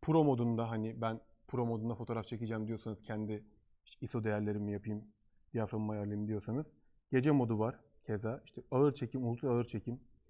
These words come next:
hiper geçiş, canlı odak, az önceki dediğim arka tarafın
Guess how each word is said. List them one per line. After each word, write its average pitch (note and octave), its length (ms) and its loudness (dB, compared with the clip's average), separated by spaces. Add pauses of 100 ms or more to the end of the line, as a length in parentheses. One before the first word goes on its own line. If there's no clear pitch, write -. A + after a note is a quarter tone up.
(220)
hiper A#2 240 -2
geçiş, A2 480 -4 (320)
canlı B2+ 340 2
odak, A#2+ 320 -2
az A2 100 -4
önceki A2 260 -4
dediğim A#2 280 -4
arka G#2+ 200 -6
tarafın A2 360 -8